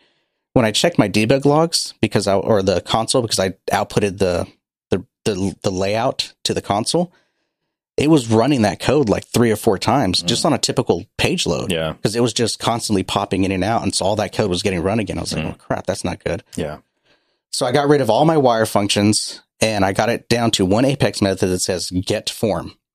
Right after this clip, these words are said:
Speaker 2: Yeah, okay.
Speaker 1: And the Apex code does all the work of, of pulling all the data in, organizing it the way it needs to be. Um, I have tons of testing, unit testing. Took me forever to get that stuff retested and properly organized.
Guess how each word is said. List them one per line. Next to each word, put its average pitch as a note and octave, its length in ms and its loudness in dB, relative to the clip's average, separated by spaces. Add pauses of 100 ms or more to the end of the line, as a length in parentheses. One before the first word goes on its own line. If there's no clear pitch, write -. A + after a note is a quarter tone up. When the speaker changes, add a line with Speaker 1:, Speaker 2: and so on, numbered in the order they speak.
Speaker 2:
Yeah, A#2 220 -2 (100)
okay. A#2+ 100 -8 (220)
Speaker 1:
And G2+ 560 -2 (380)
the - 120 -6
Apex A2+ 340 -4
code G#2+ 220 0
does G2 160 0
all G#2+ 200 0
the B2 100 2
work A#2 300 2
of, G2 240 2
of F#2+ 220 0
pulling A#2 340 2
all A2 80 2
the A2 80 0
data G#2+ 200 0
in, G#2 220 0
organizing G#2+ 520 0
it F#2 40 -6
the G2+ 60 0
way G2+ 120 2
it G2+ 40 -2
needs G2 200 -2
to F#2+ 80 -4
be. G2+ 260 -2 (540)
Um, F2+ 320 0
I - 80 0
have F#2+ 200 -2 (400)
tons B2 580 0
of G2 80 -2
testing, - 480 -2
unit G2+ 240 0
testing. F2+ 300 -6
Took A2 120 -4
me G2 100 0
forever F#2+ 460 -2
to F2+ 80 -4
get E2+ 200 -4
that - 160 -6
stuff - 280 -8 (240)
retested F2 500 -4
and E2+ 180 -6 (260)
properly F2 560 -4 (220)
organized. F2+ 560 -2